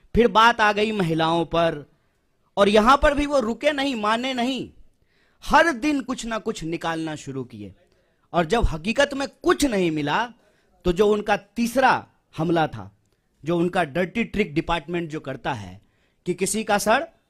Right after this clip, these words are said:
किसी के जो है सर के ऊपर लगा दो, किसी का आवाज कहीं पे चिपका दो, यात्रा को लेकर के नकली वीडियो बनाना शुरू किए। यात्रा जब आगे चली जाती है तो पीछे सड़क खाली ही होगी,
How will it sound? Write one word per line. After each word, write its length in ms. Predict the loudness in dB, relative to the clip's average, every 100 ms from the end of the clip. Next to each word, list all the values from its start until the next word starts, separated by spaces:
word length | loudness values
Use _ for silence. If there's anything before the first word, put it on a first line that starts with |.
| _ _
किसी 240 | -4 -2 -2
के 140 | -4
जो 120 | -6
है 160 | -6 -6
सर 200 | -6 -6
के 120 | -6
ऊपर 260 | -10 -8 -10
लगा 220 | -10 -12
दो, 200 | -12 -16 _ _ _ _ _ -6
किसी 260 | -4 -4
का 120 | 0 2
आवाज 460 | 2 2 2 0
कहीं 240 | -4 -8 -6
पे 120 | -8
चिपका 400 | -10 -12 -10 -8
दो, 220 | -8 -10 -14 _ _ _ _
यात्रा 480 | -4 -2 -2 -2 -2
को 120 | -2
लेकर 320 | -4 -4 -6
के 160 | -6 -8
नकली 600 | -8 -6 -6 -4 -2 0
वीडियो 360 | 0 0 -2 -4
बनाना 360 | -8 -10 -12
शुरू 260 | -10 -12 -12
किए। 280 | -20 -20 -20 _ _ _ -8
यात्रा 340 | -6 -4 -4
जब 200 | -2 -4 -2
आगे 300 | -2 0 0
चली 280 | 0 -2 0
जाती 340 | -2 -6 -10
है 260 | -10 -12 -16 _ _ _ _ _ _ _
तो 80 | -6
पीछे 320 | -4 -4 -2
सड़क 260 | -2 -4 -4
खाली 260 | -4 -2
ही 100 | 0
होगी, 360 | 4 2 2 -10